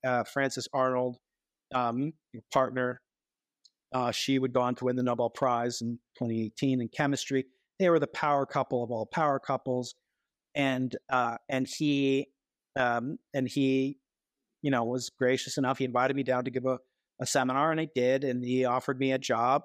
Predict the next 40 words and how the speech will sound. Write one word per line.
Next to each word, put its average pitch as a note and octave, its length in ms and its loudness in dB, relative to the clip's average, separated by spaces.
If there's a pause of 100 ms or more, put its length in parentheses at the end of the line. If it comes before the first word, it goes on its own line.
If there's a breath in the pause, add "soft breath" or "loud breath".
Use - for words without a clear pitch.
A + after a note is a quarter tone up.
(100)
And, B2+ 360 -4 (160)
you C#3 80 -4
know, A#2+ 80 0
before C3+ 320 -2
he C3+ 60 2
finished C3 380 -4
the B2 60 -8
sentence, C#3+ 500 -2
I A#2 120 0
accepted A#2+ 460 -2
it E3+ 140 0 (460)
because C3+ 260 0
to C3+ 80 -4
work C3 260 -2
for D3 100 0
him B2+ 440 -2
meant, B2 260 -2 (100)
you C3 80 -2
know, A#2+ 280 -2 (260)
that B2 180 2 (100)
I A#2 180 2
would A#2 200 -8
be, A#2+ 320 2 (460)
yeah, C3 240 0 (420)
changing C3+ 460 0 (260)
locations, D#3 640 0
changing B2+ 340 -2
situations, C3+ 960 0
getting B2 280 0
out B2 140 0
of B2 140 -2
a B2+ 60 0
place C#3 300 -2
where B2+ 120 2
I - 20 2
wasn't C3+ 240 2
wanted C3 340 0
anyway, B2 380 -2
rightfully A2+ 480 -2
so. C3+ 420 -2